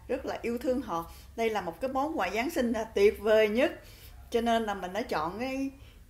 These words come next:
ờ, cái này dùng làm quà Giáng sinh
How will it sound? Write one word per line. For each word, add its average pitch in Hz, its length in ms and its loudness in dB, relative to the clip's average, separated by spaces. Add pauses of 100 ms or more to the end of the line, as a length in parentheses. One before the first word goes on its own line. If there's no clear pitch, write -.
(220)
ờ, 170 420 -8 (220)
cái 277 100 -2
này 214 180 2 (160)
dùng 185 180 -12
làm 175 300 -6
quà 170 160 -4
Giáng 214 160 -4
sinh 247 220 -2